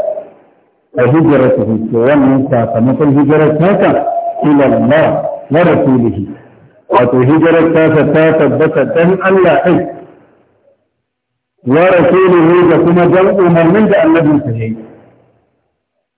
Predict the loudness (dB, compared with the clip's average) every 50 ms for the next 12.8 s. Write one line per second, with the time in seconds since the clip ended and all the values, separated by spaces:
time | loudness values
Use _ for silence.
0 | _ _ _ _ -6 -2 0 0 2 2 2 0 0 0 2 2 2 2 2 2
1 | 2 0 0 0 0 2 2 2 2 2 2 0 0 -2 -4 -4 -2 -2 -2 -2
2 | -2 -2 -4 -4 -6 -8 -10 -14 -18 -20 -20 _ _ _ _ -10 -4 -2 0 2
3 | 2 2 2 2 0 0 0 2 2 2 2 2 2 2 2 2 2 2 2 2
4 | 2 2 2 2 2 2 2 0 2 2 0 0 0 -2 -4 -6 -8 -8 -10 -14
5 | -8 -2 0 0 2 2 2 0 0 0 0 2 2 2 2 2 2 2 2 2
6 | 2 2 2 2 2 2 2 2 0 -2 -4 -6 -10 -16 -20 -20 -20 _ _ _
7 | _ _ _ _ _ _ _ _ _ _ _ _ _ _ _ _ _ _ _ _
8 | _ _ _ -4 -2 0 2 2 2 2 2 0 0 0 0 0 2 2 2 2
9 | 2 2 2 2 2 2 2 2 2 2 2 2 2 0 2 2 2 2 2 2
10 | 2 2 0 0 0 0 2 2 2 2 0 0 -2 -4 -6 -10 -12 -10 -6 -2
11 | 0 2 2 2 2 2 2 2 2 2 0 0 0 2 2 2 2 2 2 2
12 | 2 2 2 2 2 2 2 0 0 -2 -2 -2 -4 -4 -6